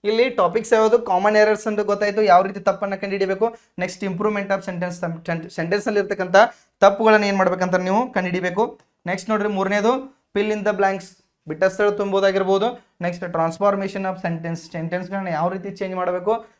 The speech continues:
ಅದೇ ರೀತಿ ಸ್ಪೆಲ್ಲಿಂಗ್ ಎರರ್ಸ್, ತಪ್ಪುಗಳನ್ನ ಯಾವ ರೀತಿ ಕಂಡುಹಿಡಿಬೇಕು, ಅದ್ರ ಜೊತೆಗೆ ಒನ್ ವರ್ಡ್ ಸಬ್ಸ್ಟಿಟ್ಯೂಷನ್ ನ ಯಾವ ರೀತಿ ಬಿಡಿಸ್ಬೇಕು ಅನ್ನೋ ಗೊತ್ತಾಗಿದೆ. ಇನ್ನು ಉಳಿದಿರ್ತಕ್ಕಂಥ ಟಾಪಿಕ್ಸ್ ಗಳನ್ನ ನೆಕ್ಸ್ಟ್ ಒಂದು ಎರಡನೇ ಪಾರ್ಟ್ ಟೂ ಅಲ್ಲಿ ಹಾಕ್ತೀನಿ. ದಯವಿಟ್ಟು ಇಂಗ್ಲೀಷ್ಗೆ ಹೆಚ್ಚಿನ ಒಂದು ಗಮನವನ್ನ ಕೊಡಿ, ಯಾಕಂದ್ರೆ ಒಂದು ಹತ್ತು ಮಾರ್ಕ್ಸ್ ಅನ್ನ at least ನೀವು ತೆಗಿಬಹುದು.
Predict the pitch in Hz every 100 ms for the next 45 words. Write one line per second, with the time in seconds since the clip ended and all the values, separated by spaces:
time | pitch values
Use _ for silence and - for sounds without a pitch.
0 | - 160 180 175 175 175 - 175 196 202
1 | 170 139 - - 202 208 202 196 196 185
2 | 165 175 175 196 185 175 165 170 165 190
3 | 233 233 _ - 208 202 196 175 185 196
4 | - - 165 180 196 214 214 196 170 185
5 | 175 175 185 185 156 160 170 156 151 170
6 | 160 160 170 185 208 208 202 190 180 214
7 | 214 214 190 202 175 170 180 175 175 175
8 | 233 233 _ _ 170 220 - 233 208 196
9 | 165 170 214 214 175 175 196 185 170 170
10 | 190 233 - _ - 190 233 233 208 196
11 | 208 214 180 175 - 233 202 190 175 165
12 | 165 175 185 185 175 180 170 175 165 151
13 | - 156 151 180 - 247 226 202 202 190
14 | 170 170 170 180 170 165 165 165 170